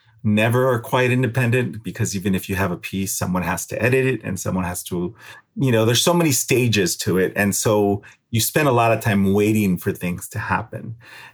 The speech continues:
And so by default, you know, the association was the same.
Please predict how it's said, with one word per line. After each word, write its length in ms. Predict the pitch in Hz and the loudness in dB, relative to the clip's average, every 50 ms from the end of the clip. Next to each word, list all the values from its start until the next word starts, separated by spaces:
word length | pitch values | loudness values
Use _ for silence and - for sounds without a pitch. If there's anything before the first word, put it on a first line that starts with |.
| _ - | _ 0
And 180 | 127 131 123 | 0 2 2
so 520 | - - 147 135 123 123 123 120 110 - - | 2 2 2 4 4 4 4 4 2 0 -2
by 260 | 110 107 131 120 117 | -2 0 2 2 4
default, 720 | 113 110 110 - - 180 180 170 143 - - - 117 - - - - _ - | 2 2 0 0 2 2 2 2 0 -2 -6 -10 -14 -14 -16 -20 -20 _ -6
you 100 | 120 110 | -4 -2
know, 140 | 90 87 92 | -2 -2 -2
the 120 | 87 95 | 0 -2
association 680 | 87 - - 107 98 - - - 104 110 - 127 123 120 | -2 0 0 -2 -2 0 0 0 0 2 2 0 0 2
was 360 | 123 135 135 131 - - - _ - | 2 0 0 -2 -6 -8 -12 _ -2
the 100 | - 139 | -2 0
same. 420 | - 156 - - - - - | 0 0 0 0 -2 -6 -10